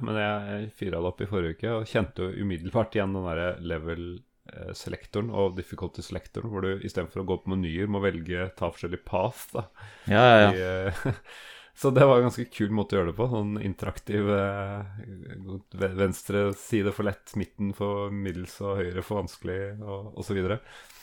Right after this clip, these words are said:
Speaker 2: Mm, mm.
Speaker 1: Eh, så den kjente jeg igjen, og jeg, jeg tror at det jeg har spilt er, eh, som du også sier, eh, multiplayer på et LAN, eh, fordi, ja,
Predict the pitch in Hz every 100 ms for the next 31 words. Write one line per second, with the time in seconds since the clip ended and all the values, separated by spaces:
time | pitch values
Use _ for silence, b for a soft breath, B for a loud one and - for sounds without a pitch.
0 | - 113 98 92 107 104 90 92 b b
1 | b b _ _ 101 98 117 113 127 92
2 | 85 85 101 107 110 107 110 - 95 101
3 | 113 110 95 92 - 98 85 - 85 80
4 | 85 95 92 92 98 87 92 90 - 85
5 | 107 - 92 92 80 - 87 90 92 101
6 | 92 85 101 127 107 107 107 104 104 104
7 | 104 - 98 95 98 101 101 _ _ 95
8 | 78 - 82 113